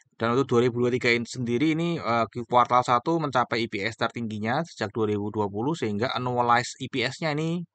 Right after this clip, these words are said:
lebih tinggi, ya, daripada tahun-tahun sebelumnya. Oke, eh, kalau dari analisa seasonality, teman-teman, ya, kalau kita lihat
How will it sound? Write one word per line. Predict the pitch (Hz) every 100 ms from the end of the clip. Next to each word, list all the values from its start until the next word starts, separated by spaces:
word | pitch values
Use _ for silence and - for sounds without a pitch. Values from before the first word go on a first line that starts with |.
| _ _ 120
lebih | 113 110
tinggi, | 139 139 123
ya, | 113 131
daripada | 101 101 107 113 110 107
tahun-tahun | 101 104 98 104 98 98
sebelumnya. | 101 107 123 110 92 _ _ _ _ _ _ _ _ _ _ _ _ _ _ _ _ _ -
Oke, | 127 170 139
eh, | 139 147 151 147 147 151 147 147
kalau | - 143 151 139
dari | 131
analisa | 127 127 135 139 131
seasonality, | 139 - 139 131 139 143
teman-teman, | 131 120 120
ya, | 123
kalau |
kita | 117 117 117
lihat | 113 147